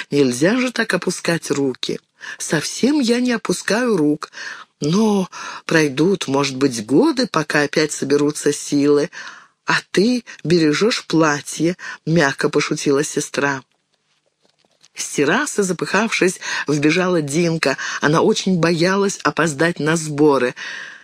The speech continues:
«Вот это платье наденет мама?» спросила она, трогая двумя пальцами мягкий шелк и замирая от восторга.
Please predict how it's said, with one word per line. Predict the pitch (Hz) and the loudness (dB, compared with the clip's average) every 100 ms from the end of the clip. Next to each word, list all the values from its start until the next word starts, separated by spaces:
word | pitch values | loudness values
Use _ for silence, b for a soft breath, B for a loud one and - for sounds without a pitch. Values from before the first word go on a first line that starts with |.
| B B B _ _ _ | B B B _ _ _
«Вот | 175 220 285 | 2 2 4
это | 359 - 262 | 2 2 0
платье | 185 185 160 - 180 | 2 2 2 0 0
наденет | 170 170 170 170 - | 2 2 0 0 0
мама?» | 170 156 156 | 0 2 0
спросила | - 151 - 160 147 | 0 0 0 0 2
она, | 190 226 | 0 2
трогая | 147 156 156 147 | 2 4 4 2
двумя | 151 170 151 | 2 2 0
пальцами | - 220 196 - 175 170 B B - | 0 0 0 0 0 0 B B -4
мягкий | 143 143 - - 151 | 0 0 0 0 0
шелк | - 208 262 247 - B B - | 2 2 2 0 -4 B B -2
и | 156 | 0
замирая | 151 156 147 151 139 | 2 2 2 0 -2
от | 143 | 0
восторга. | 151 - 139 135 123 | -2 0 0 0 2